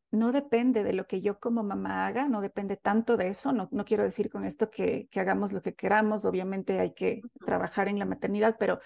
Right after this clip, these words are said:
Speaker 1: no depende tanto de eso, sino de cómo el niño va a interpretar el ambiente, ¿ya? Y tercero, lo más importante para los rasgos de carácter es, o sea, primero toma en cuenta, viene una herida, pero con esa herida viene la gran bendición de un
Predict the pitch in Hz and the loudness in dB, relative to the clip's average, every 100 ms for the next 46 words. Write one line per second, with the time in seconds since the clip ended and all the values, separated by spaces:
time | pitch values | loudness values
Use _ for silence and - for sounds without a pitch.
0 | - - - _ _ _ - 233 262 269 | -20 -20 -20 _ _ _ 2 4 6 6
1 | 269 262 240 240 240 285 262 214 220 226 | 4 4 -2 -2 -2 -4 -2 -2 -2 -2
2 | - 233 277 330 - 196 202 262 302 262 | 0 2 2 0 -4 -4 0 2 2 0
3 | 208 254 269 220 - - - 302 226 180 | 0 0 0 -4 -8 -4 -2 0 -2 -2
4 | 170 170 - - - _ _ _ _ _ | -4 -4 -8 -12 -20 _ _ _ _ _
5 | _ - - 190 214 262 - - - _ | _ -12 -6 -4 -4 -6 -12 -20 -20 _
6 | - 302 294 359 - 269 269 294 - 214 | -4 -4 -2 -6 -2 0 0 0 0 0
7 | 214 254 330 330 294 - 214 226 - 202 | 0 0 -2 -4 -6 -6 -4 -4 -2 0
8 | 196 180 180 185 247 233 196 - 196 190 | 0 0 -2 -2 -2 -4 -6 -2 -2 -2
9 | - 285 269 _ _ - 202 - - 202 | -2 -2 -2 _ _ -2 -2 -4 -4 -2
10 | 233 - 208 185 180 226 240 226 190 180 | -2 0 2 2 2 2 4 0 -2 0
11 | 196 226 277 262 214 220 269 269 208 _ | 2 4 6 4 4 0 -2 -4 -6 _
12 | - 190 233 - 269 208 220 302 240 220 | -6 -4 -4 -2 0 2 2 0 0 0
13 | 233 226 190 190 202 214 247 202 - 220 | 2 0 0 -4 -2 0 0 -2 -2 0
14 | 247 254 196 185 202 233 269 269 | 0 0 -2 2 4 4 2 -2